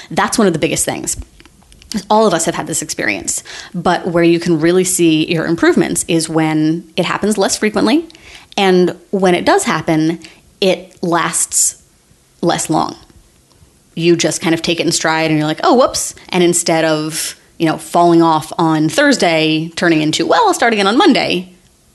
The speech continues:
Well, Friday's just a normal day. That's what's gonna make the biggest difference for you, is not trying to avoid this happening at all,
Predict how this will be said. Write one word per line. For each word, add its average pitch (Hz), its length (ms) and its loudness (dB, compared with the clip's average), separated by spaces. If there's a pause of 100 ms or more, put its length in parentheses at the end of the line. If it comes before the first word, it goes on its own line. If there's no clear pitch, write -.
(480)
Well, - 120 -12 (140)
Friday's 170 380 0
just 247 160 0
a - 20 4
normal 285 240 4
day. - 300 -2 (320)
That's 262 280 0
what's 262 140 -4
gonna 208 140 4
make 165 140 0
the 170 60 -2
biggest 147 220 -4
difference 160 240 -6
for - 180 -6
you, - 120 -8
is 160 180 -4
not 175 260 0
trying 185 340 0
to 175 160 0
avoid 160 260 0
this 160 100 -4
happening 160 340 -4
at 151 60 -2
all, 160 420 0